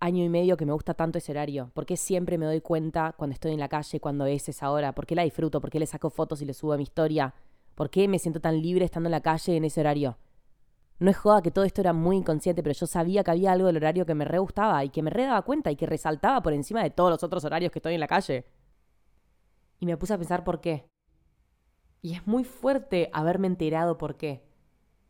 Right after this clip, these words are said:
Porque durante literalmente dos años y medio, hasta que pude empezar a flexibilizarme,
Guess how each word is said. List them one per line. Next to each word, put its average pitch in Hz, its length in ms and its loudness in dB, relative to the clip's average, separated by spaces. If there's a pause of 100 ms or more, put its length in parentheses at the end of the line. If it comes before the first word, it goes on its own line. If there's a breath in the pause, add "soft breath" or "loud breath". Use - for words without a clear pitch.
(360)
Porque 180 240 -2
durante 190 320 2
literalmente 247 800 -2 (120)
dos 190 320 -4
años 202 240 -6
y 156 40 -6
medio, 160 440 -2
hasta 151 200 -10
que 139 100 -10
pude 180 240 -4
empezar 160 280 -6
a 160 40 -4
flexibilizarme, 147 880 -8